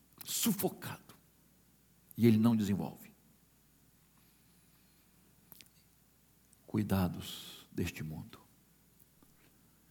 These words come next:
Viver em função das coisas deste mundo. E o solo frutífero,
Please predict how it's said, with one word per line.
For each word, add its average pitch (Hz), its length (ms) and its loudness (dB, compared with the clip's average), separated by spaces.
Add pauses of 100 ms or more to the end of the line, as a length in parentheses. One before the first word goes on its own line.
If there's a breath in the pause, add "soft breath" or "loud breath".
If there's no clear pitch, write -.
(100)
Viver 104 400 6
em 104 140 4
função 101 640 -4
das 87 260 -4
coisas - 760 -4 (160)
deste 98 360 -4
mundo. - 360 -10 (1300 soft breath)
E - 80 6
o 240 100 6
solo 185 840 4
frutífero, - 840 6